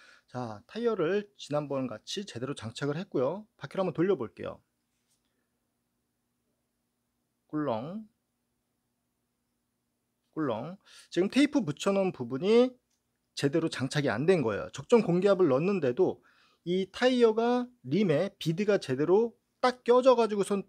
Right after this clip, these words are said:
튀어나와야 되는데 안쪽에다가 공기압을 충분히 넣는데도 튀어나오질 않은 거예요.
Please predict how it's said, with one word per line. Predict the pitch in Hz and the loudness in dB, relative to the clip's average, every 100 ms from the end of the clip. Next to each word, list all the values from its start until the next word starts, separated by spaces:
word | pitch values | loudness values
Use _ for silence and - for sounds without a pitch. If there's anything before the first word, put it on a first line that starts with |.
| - | -2
튀어나와야 | 277 262 123 151 160 | 2 2 4 4 4
되는데 | 131 110 139 139 - | 2 -2 0 -2 0
안쪽에다가 | 151 196 233 220 208 | 0 2 4 4 2
공기압을 | - 160 180 190 180 | 2 2 4 4 4
충분히 | - 233 233 | 2 2 2
넣는데도 | 160 143 175 143 135 220 226 | 2 0 2 2 2 0 -2
튀어나오질 | - 277 269 240 139 | 2 4 4 4 2
않은 | 110 147 185 | 0 0 0
거예요. | 113 87 | -2 -4